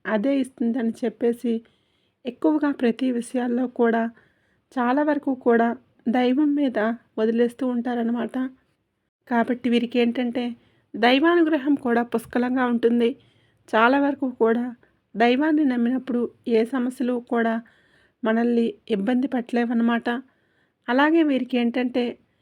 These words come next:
ఎంత పెద్ద సమస్య వచ్చినా కూడా అది చాలా సులభంగా వెళ్ళిపోతూ ఉంటుందని చెప్పుకోవచ్చు. వీరు ఇంట్లో కూడా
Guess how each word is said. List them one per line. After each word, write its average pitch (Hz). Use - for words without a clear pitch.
ఎంత 233
పెద్ద 247
సమస్య 262
వచ్చినా 262
కూడా 240
అది 262
చాలా 240
సులభంగా 240
వెళ్ళిపోతూ 247
ఉంటుందని 233
చెప్పుకోవచ్చు. 247
వీరు 240
ఇంట్లో 240
కూడా 247